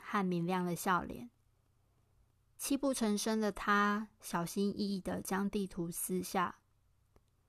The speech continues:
该丢掉还是该留下来呢？反正再也没有人可以陪它环游世界了。看着地图，只让它更痛不欲生。但这是小树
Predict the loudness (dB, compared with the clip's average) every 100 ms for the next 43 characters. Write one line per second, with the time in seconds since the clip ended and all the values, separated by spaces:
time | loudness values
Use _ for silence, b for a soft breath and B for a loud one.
0 | _ _ _ _ _ 0 2 4 2 4
1 | 4 4 2 -4 _ _ -12 -4 -2 -2
2 | 0 2 4 2 2 4 4 2 0 -2
3 | -4 -8 _ _ _ _ -20 -20 _ _
4 | _ _ _ 0 2 2 2 2 2 -2
5 | -8 0 4 4 4 4 4 4 2 -2
6 | -2 0 0 0 -2 0 0 0 0 0
7 | -2 -4 -4 -4 -2 -2 -4 -10 -14 _
8 | _ _ _ -20 _ _ _ _ _ -2
9 | 4 6 6 4 2 0 0 2 2 0
10 | -4 -10 0 4 6 6 4 2 2 0
11 | 0 0 0 -2 -2 -2 -2 -4 -2 -6
12 | -10 _ _ _ _ _ _ _ -20 -20
13 | -20 -20 _ 6 8 8 6 4 4 2
14 | 2 4 4 4